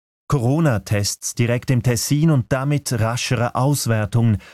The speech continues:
so bereiten sich die Tessiner Behörden vor. Sie haben aktuelle und noch mögliche Maßnahmen vor den Medien präsentiert. Eine davon, die Testproben müssen nicht erst ins Labor nach Genf geschickt werden.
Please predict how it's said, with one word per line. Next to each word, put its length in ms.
so 180
bereiten 560
sich 260
die 160
Tessiner 460
Behörden 380
vor. 400
Sie 220
haben 240
aktuelle 560
und 160
noch 300
mögliche 500
Maßnahmen 680
vor 180
den 160
Medien 380
präsentiert. 760
Eine 300
davon, 400
die 100
Testproben 800
müssen 360
nicht 260
erst 400
ins 260
Labor 440
nach 300
Genf 360
geschickt 440
werden. 360